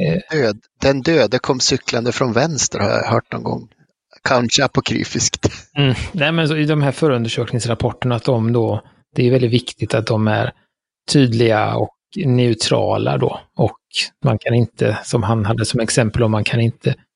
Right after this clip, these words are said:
Speaker 2: säga att, eh, att någon påstår att de har bli-, blivit utsatta för någonting för då ligger ett tvivel och sådär. Så att det, det, ja. Men vi, vi, eh, och, och där är ju lösningen som, som, eh, föreslås då, det är ju den vi pratar om och även Björn pratar om och det är att man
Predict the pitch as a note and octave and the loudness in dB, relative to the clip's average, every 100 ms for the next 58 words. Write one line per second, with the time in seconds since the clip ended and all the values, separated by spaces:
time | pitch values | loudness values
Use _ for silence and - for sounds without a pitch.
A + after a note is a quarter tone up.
0 | _ - - B2 A#2+ - - - - A#2 | _ -4 2 4 4 0 -2 -4 0 2
1 | A2 - _ _ - - _ _ _ _ | 2 -2 _ _ -20 -20 _ _ _ _
2 | _ _ D#3 C#3 B2 - D3+ B2+ G#2+ - | _ _ 0 2 2 0 0 0 0 -4
3 | - B2 B2 A#2+ A2+ - B2 B2 B2 C3+ | -2 -2 0 -4 -6 -4 -2 0 0 0
4 | B2+ B2+ B2+ A#2+ C3+ A#2+ C3 B2 B2 A2+ | 0 0 0 0 -2 -2 -4 -4 -2 -2
5 | A2 A#2+ G#2+ A#2 A#2+ A#2+ A2+ A2+ G#2+ - | -4 -6 -4 -2 0 0 -2 -4 -4 -2
6 | B2 G#2 A2 A#2 - B2 - - C3+ - | 0 0 -2 -2 -2 -2 -4 -4 -6 -2
7 | C#3+ C#3+ D3 C#3 C#3 C#3 G3 - - _ | 0 0 0 0 0 0 0 -2 -16 _
8 | _ _ - D#3 F3 F#3 F3+ F#3 F#3 F#3 | _ _ -2 2 2 2 0 0 0 0
9 | F3+ E3+ F3+ F#3 F#3 F#3+ F3+ E3+ D#3+ D3+ | -2 -2 -4 -4 -2 -2 0 0 0 0
10 | D3 D3+ - - C3+ C#3+ D#3 C#3+ - D3 | 0 -2 -2 -2 0 0 0 -2 -2 -2
11 | C#3+ C3+ - _ _ _ - C#3+ - C3 | 0 -2 -8 _ _ _ -2 0 2 2
12 | C3 C3 C3+ _ _ _ _ _ - D#3+ | 2 0 -4 _ _ _ _ _ -4 2
13 | D3 B2 - D#3+ - F3+ F3+ E3+ E3+ E3 | 2 2 0 -2 2 0 2 2 0 0
14 | D#3+ F3 - E3 E3+ D#3+ D3+ C#3+ C#3 C3 | 0 -2 -2 -2 0 0 0 0 -2 -2
15 | A#2+ B2+ G#2+ B2 A#2+ A#2+ C3+ B2+ B2 - | -2 -4 -2 -2 -2 -2 0 0 0 -4
16 | - C3+ | -2 -4